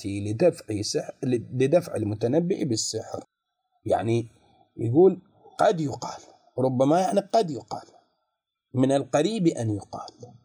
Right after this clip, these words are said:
ولا، لا يعني ذلك أنه يقول به. قال:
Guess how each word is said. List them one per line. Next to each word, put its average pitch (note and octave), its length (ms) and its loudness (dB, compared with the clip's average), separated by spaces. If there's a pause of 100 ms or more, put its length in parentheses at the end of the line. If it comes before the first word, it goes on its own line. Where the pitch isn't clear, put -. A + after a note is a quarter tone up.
(1040)
ولا، F2 420 -2
لا G2+ 160 -4
يعني C#3+ 280 2
ذلك A#2 360 2
أنه G2 320 -6
يقول - 440 -8 (280)
به. G2 220 -12 (1080)
قال: E3+ 540 4